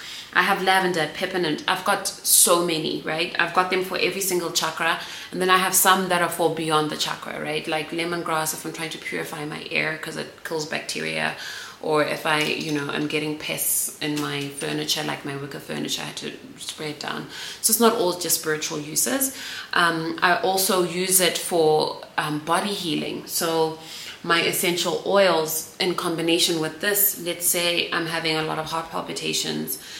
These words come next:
And also when I was working with my nervous system, I made an essential oil mix that's really calming. So I put in there some lavender, I put in some lemon, I put in some Roman chamomile.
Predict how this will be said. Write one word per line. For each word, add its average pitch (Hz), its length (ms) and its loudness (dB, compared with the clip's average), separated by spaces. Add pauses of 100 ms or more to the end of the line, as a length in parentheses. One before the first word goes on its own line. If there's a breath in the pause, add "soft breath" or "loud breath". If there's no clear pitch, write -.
(100)
And 180 160 2
also 165 240 0
when 175 100 0
I 170 40 0
was 165 100 -2
working 165 240 0
with 160 100 -4
my 160 100 -2
nervous 175 300 -2
system, 160 480 -2
I 170 100 -4
made 165 180 -2
an 165 120 -2
essential 170 460 -4
oil 196 180 -2
mix 160 300 -2
that's 151 300 -4
really 147 180 -6
calming. 156 560 4 (300 loud breath)
So - 100 -8
I 165 60 -4
put 160 180 -6
in 156 140 0
there 156 100 -2
some 190 220 -4
lavender, 190 380 0
I 156 160 -2
put - 200 -12
in 151 140 -6
some 180 160 -6
lemon, 180 420 0
I 160 80 -4
put 156 220 -8
in 151 160 -2
some 151 400 -4 (320 loud breath)
Roman 175 320 0
chamomile. 175 640 4